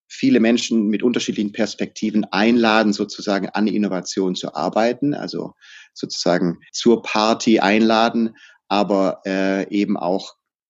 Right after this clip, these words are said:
dann jedem die Möglichkeit auch geben, zu tanzen. Das heißt, jedem hier auch die Möglichkeit zu geben, ähm, seine Ideen,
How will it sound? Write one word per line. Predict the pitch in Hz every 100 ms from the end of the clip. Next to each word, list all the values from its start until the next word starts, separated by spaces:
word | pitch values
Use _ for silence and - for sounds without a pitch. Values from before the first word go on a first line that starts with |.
| _ -
dann | - 107 107
jedem | 98 123 113
die | 101
Möglichkeit | 107 107 101 - 101 101
auch | 98 101 -
geben, | 104 104 101 95 _ _ -
zu | -
tanzen. | - 147 143 - - -
Das | 90 -
heißt, | 101 92 92 - - - - - -
jedem | 101 107 107
hier | 98 113 113 92
auch | 95 -
die | 98
Möglichkeit | 98 95 92 - 92 -
zu | 87
geben, | 92 92 95 95 - - - -
ähm, | 90 90 87 87 80 -
seine | - 104 104
Ideen, | 107 101 98 98 98 98